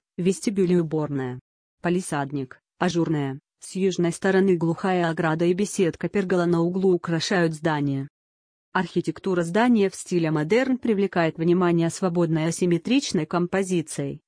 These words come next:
элегантностью, разнообразием форм. Разная высота его частей, размеры окон повторяют особенности внутренней планировки.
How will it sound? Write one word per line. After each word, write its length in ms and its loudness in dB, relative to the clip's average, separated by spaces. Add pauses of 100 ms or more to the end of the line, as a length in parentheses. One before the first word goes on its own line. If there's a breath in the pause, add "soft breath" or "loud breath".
(120)
элегантностью, 1080 0 (160)
разнообразием 880 0
форм. 380 -8 (340)
Разная 540 2
высота 340 0
его 280 2
частей, 560 -6 (200)
размеры 540 2
окон 260 0
повторяют 640 0
особенности 640 -2
внутренней 580 0
планировки. 800 -2